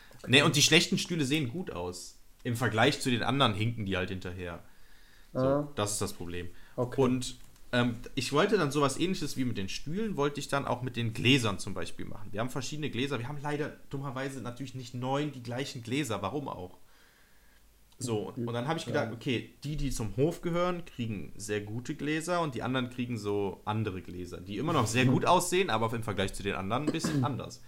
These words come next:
Speaker 2: Aber dadurch, dass es halt sozusagen drei billige Leute gibt, also so, so niederes Volk, sag ich mal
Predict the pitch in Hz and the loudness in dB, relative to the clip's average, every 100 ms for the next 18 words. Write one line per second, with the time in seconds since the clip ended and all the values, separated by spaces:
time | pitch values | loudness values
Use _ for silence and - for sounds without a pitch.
0 | - - - 120 165 170 143 131 117 113 | -20 -8 0 2 2 2 -2 -4 -2 -2
1 | 110 - - - - - 110 - - 107 | -4 -14 -20 -20 -18 -14 -14 -6 2 2
2 | 101 - - 107 139 240 147 233 247 147 | 2 -8 -6 4 6 6 4 2 4 4
3 | 110 98 95 - 101 123 - 104 95 92 | 2 4 2 0 -4 -4 -4 -6 -4 -2
4 | 95 92 87 - - - - - - 110 | -4 -4 -6 -8 -12 -14 -14 -12 -10 -6
5 | 107 139 147 101 - - 139 180 - - | -4 2 2 2 -2 0 0 -2 -6 -6
6 | - 95 98 139 | -6 -6 -6 -6